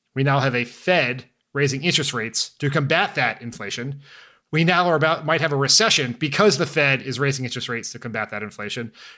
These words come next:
You have a war in Russia. You have a pandemic that won't go away. You have a radical right-wing Republican Party openly plotting an insurrection, and, all, and very little that Democrats have to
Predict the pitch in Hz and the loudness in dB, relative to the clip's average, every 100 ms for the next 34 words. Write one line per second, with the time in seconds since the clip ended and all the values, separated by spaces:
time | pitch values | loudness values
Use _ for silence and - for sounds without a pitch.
0 | - 143 160 131 127 180 202 170 156 165 | -4 0 2 2 4 6 6 6 4 2
1 | 151 135 127 120 135 127 151 170 151 147 | 0 0 -4 -4 -4 0 0 0 0 0
2 | 139 139 135 120 117 120 120 123 123 113 | 0 0 0 0 -2 -2 -2 -4 -4 -4
3 | 110 127 143 151 147 123 117 127 143 135 | -2 0 0 0 -2 -2 -2 -2 -2 -2
4 | 127 113 110 120 131 127 120 113 107 110 | -4 -4 -8 -6 -4 -4 -6 -6 -8 -6
5 | 165 156 160 143 143 139 - 135 131 123 | 0 2 2 2 0 0 -2 0 0 -2
6 | 117 113 _ _ - 135 131 127 113 - | -4 -10 _ _ -6 -4 -2 -2 -2 -4
7 | 117 107 - 139 147 151 143 135 165 185 | -4 -8 -8 -2 0 0 -2 2 2 2
8 | 143 151 143 127 120 123 120 120 127 117 | 2 2 2 0 -2 -6 -6 -4 -4 -4
9 | 127 120 107 104 - 135 | -4 -2 -2 -6 -10 -10